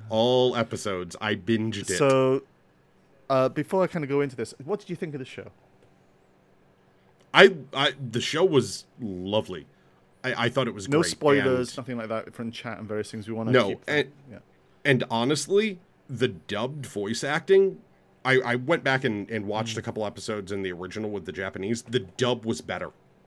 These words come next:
Speaker 2: See,
Speaker 1: Very few times I will ever say that for those, because normally the voices are nailed down in the original. The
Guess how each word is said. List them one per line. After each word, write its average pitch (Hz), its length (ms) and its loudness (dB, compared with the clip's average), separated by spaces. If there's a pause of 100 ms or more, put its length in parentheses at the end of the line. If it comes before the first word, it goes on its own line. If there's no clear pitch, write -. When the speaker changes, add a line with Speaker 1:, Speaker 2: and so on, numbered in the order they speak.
(360)
Speaker 2:
See, 110 320 -4 (100)
Speaker 1:
Very 147 640 -2
few 147 240 -6
times 135 400 0
I 120 100 0
will 113 220 -4 (160)
ever 120 300 -2
say 117 300 -2
that 123 320 -2
for 151 160 -4
those, 143 240 -2
because 120 300 -2
normally 123 640 -2
the 117 120 -4
voices 110 420 -8
are 98 120 -6
nailed 92 500 -8
down 98 300 -8
in 104 80 -6
the 95 120 -6
original. 101 480 -6 (760)
The 123 180 6